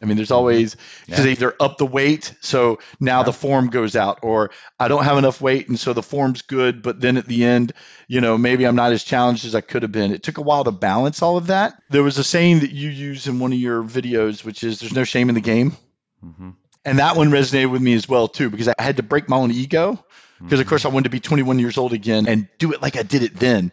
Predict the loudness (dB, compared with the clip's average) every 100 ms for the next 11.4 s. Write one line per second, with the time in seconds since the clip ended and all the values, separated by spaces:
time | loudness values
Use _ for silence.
0 | -8 -20 -16 -2 0 2 2 2 0 -2
1 | -4 -4 -6 -2 -2 -2 -4 -2 -2 0
2 | -4 -4 -10 _ _ _ _ _ _ _
3 | -2 0 0 -2 -6 -6 -6 -6 -8 -18
4 | -20 _ _ -4 0 2 2 2 0 0
5 | -2 -2 -4 -6 -4 -4 0 0 0 -4
6 | -10 -20 _ _ -6 -2 0 -2 -2 -20
7 | _ -4 0 2 2 0 2 2 0 -2
8 | -4 -2 -6 -4 -2 0 2 2 0 -4
9 | -12 _ _ -6 -6 -4 -6 -4 -6 0
10 | 0 0 -2 -4 -6 -6 -6 -8 -12 -20
11 | -20 -20 -20 -18